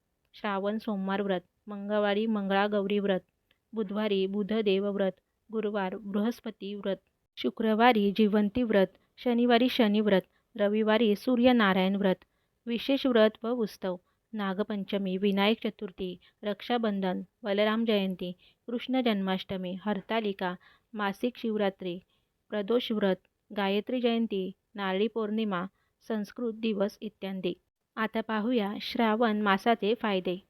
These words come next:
सर्व व्रताचे अनंत गुणाकार फल मिळते. रुद्राभिषेक केल्याने दीर्घायुष्य, आरोग्य व समृद्धी प्राप्त होते.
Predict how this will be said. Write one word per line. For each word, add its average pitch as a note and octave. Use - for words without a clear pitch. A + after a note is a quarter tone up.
सर्व C4+
व्रताचे G#3+
अनंत G#3
गुणाकार G#3
फल G3
मिळते. F#3
रुद्राभिषेक G3+
केल्याने G#3
दीर्घायुष्य, G#3
आरोग्य G3+
व A3
समृद्धी G#3
प्राप्त -
होते. F#3+